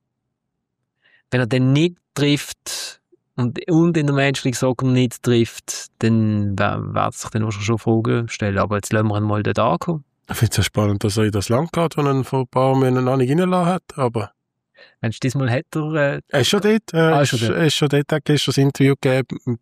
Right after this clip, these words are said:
Speaker 2: bei Apple.
Speaker 1: Gut,
Speaker 2: Über,
Speaker 1: dann,
Speaker 2: über
Speaker 1: dann
Speaker 2: das
Speaker 1: hat er, hat er diesmal das Visum, äh, das Visumproblem gelöst.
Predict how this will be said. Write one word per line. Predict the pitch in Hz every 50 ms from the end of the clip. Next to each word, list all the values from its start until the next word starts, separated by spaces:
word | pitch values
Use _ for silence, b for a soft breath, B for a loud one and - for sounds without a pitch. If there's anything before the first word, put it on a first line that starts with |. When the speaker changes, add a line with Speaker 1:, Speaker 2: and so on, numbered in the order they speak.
| _
Speaker 2:
bei | - 123 120 120 -
Apple. | - 135 127 - - - - 127 123 110 - - _ B B B B B B B B B B B B B B B _
Speaker 1:
Gut, | - 104 101 - - - _ _
Speaker 2:
Über, | - 127 117 131
Speaker 1:
dann, | 123 120 123 -
Speaker 2:
über | 147 127
Speaker 1:
dann | 120 123
Speaker 2:
das | 120 123 - -
Speaker 1:
hat | 123 117
er, | - 120
hat | 123 123
er | 123
diesmal | 123 123 113 - 117 113 113
das | 107 - -
Visum, | 113 110 113 113 113 110 104 104 104 104 101 101
äh, | 101 98 101 101 98 95 - _ _ _ _ _ _ _ _ _ _ _ _ _ _ _ _ _ _ _ _ _ _ _ _ _ -
das | -
Visumproblem | 123 117 110 - 113 110 - 117 104 107 101 98 98 101 104 - _ _ _ _ _ _ _
gelöst. | - 107 101 92 - - - - -